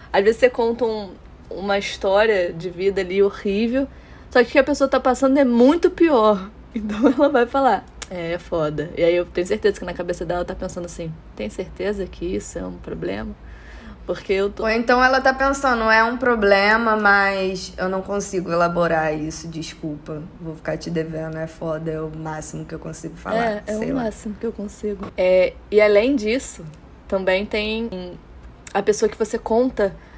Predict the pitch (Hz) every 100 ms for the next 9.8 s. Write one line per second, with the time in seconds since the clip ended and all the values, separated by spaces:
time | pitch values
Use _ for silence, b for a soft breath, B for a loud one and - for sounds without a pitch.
0 | B 190 202 220 240 226 - 220 - -
1 | - 202 220 233 226 214 214 202 202 -
2 | 214 214 220 208 - 220 208 214 226 226
3 | - 240 269 247 - 226 - - 220 220
4 | - B B B B B 269 240 269 277
5 | 269 269 262 226 220 220 233 226 202 196
6 | 202 208 202 202 202 214 202 202 180 180
7 | 185 185 180 185 180 180 185 226 208 190
8 | 190 220 196 180 180 185 190 190 185 190
9 | 220 202 190 190 190 190 -